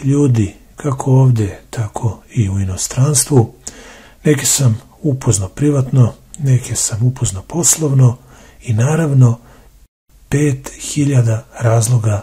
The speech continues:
da nastavim dalje. Sve to ukazuje da je ovo uspeh, međutim, gledano iz ugla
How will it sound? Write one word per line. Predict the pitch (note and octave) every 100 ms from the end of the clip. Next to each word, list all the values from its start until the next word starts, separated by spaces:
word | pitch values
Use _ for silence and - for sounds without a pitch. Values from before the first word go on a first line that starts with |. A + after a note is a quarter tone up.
| - _ _
da | A2+
nastavim | G#2+ A2 - - G#2+ F#2+
dalje. | F#2+ F2+ E2+ - - - - - - - - - - -
Sve | - G#3+
to | A3 A3+
ukazuje | F3 C3 E3+ D#3+ F#3 E3 B2+ - -
da | B2+
je | A#2+ A2+ - -
ovo | D3 C3+
uspeh, | A2 E3 - - D#3 C3 - - - - -
međutim, | B2 D3+ E3+ G#3 E3 - - -
gledano | D3+ F3 D#3+ D3 C#3 C3 -
iz | C#3 A#2+
ugla | G3+ E3+ C3+ B2